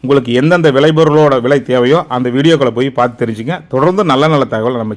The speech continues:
சேனல்ல பார்க்கலாமுங்க. மறக்காம சேனல் சப்ஸ்கிரைப் பண்ணி பெல் ஐகானை கிளிக் பண்ணி வைங்க. வீடியோ நல்லா இருக்குன்னு நினைச்சீங்கன்னா WhatsApp மூலமா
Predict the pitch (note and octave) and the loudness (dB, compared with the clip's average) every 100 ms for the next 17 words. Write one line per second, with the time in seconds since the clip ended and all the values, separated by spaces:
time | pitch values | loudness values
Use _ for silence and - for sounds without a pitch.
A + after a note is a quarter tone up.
0 | - B2 B2 A2+ A2+ G#2+ G#2+ A#2+ E3+ - | -4 -2 -2 -4 -6 -4 -4 -4 -6 -8
1 | - - - A#2 D#3 D3 E3 D#3 C3+ C3 | -20 -20 -6 -2 0 0 -2 0 -2 -2
2 | A#2 - A#2 A#2 A2 A#2+ A#2+ A2+ A2 G#2+ | -6 -6 -6 -6 -4 -4 -4 -6 -8 -10
3 | A2+ G#2+ A2 D3 D#3+ - - - E3 G3+ | -8 -6 -6 -6 -8 -14 -18 -2 2 2
4 | D#3+ C3 D#3 E3+ D3+ B2+ C3 D3 C#3+ D#3+ | 2 2 2 2 2 0 -2 -2 -2 0
5 | B2 D#3+ D#3 D#3 B2 A#2+ E3+ | 0 0 0 -2 0 0 -2